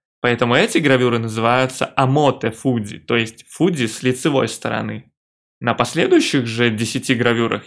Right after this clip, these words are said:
изображение представлено преимущественно с западной стороны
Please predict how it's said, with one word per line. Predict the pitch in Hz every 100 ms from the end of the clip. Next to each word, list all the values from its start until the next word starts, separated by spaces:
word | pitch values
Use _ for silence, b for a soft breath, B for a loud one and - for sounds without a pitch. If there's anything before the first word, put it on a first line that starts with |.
| _
изображение | 127 117 117 113 175 170
представлено | - 120 - 127 131 135 127
преимущественно | - 123 120 131 - 127 123
с | 113
западной | 117 120 117 110 113
стороны | - 117 110 113 - -